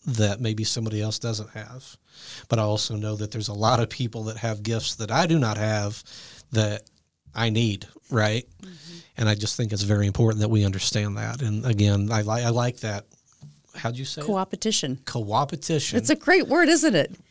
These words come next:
Speaker 2: You're like, "Wait a minute." <laughs>
Speaker 1: Well, and what's so cool about it is because, again, with the way that you just described it to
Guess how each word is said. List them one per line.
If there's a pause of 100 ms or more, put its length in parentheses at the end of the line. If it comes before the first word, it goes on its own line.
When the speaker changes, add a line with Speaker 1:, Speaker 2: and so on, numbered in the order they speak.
(160)
Speaker 2:
You're
like,
"Wait
a
minute."
<laughs> (600)
Speaker 1:
Well,
and
what's
so
cool
about
it
is
because,
again,
with
the
way
that
you
just
described
it
to